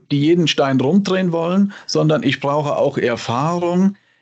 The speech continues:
Und ich sag mal bewusst, weil ich nur auch schon etwas älter bin, ich brauche auch welche mit Ruhe und Gelassenheit, ja, die nicht sofort sagen, wir müssen von null auf hundert alles sofort ändern.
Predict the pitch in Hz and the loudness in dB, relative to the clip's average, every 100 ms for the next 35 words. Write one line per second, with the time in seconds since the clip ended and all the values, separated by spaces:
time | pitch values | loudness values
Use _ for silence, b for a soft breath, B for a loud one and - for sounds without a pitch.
0 | _ - 135 131 151 170 139 135 135 170 | _ 2 4 4 0 0 -2 -2 0 0
1 | 180 131 135 131 131 123 147 - 143 131 | 0 -2 0 0 0 2 0 0 -2 -2
2 | 127 - 135 151 143 - - 131 147 135 | -4 -2 -2 0 -2 -4 0 0 0 -2
3 | 135 135 131 117 120 143 139 123 117 113 | -2 0 0 0 0 2 2 0 0 0
4 | 131 - 90 76 78 - b b - 92 | -2 0 0 0 -4 -8 b b -2 0
5 | 127 131 135 143 135 - 123 160 156 151 | 2 2 2 2 -2 -4 -2 -2 0 -2
6 | 151 143 143 139 131 147 151 135 131 131 | -2 -4 -2 0 2 2 -2 -2 -2 0
7 | 151 - 123 - 151 143 - 127 143 - | 0 0 -2 0 0 0 -2 -2 -2 -2
8 | 120 - 127 165 - 160 156 151 151 | -4 -2 -2 -2 -2 0 0 -2 -6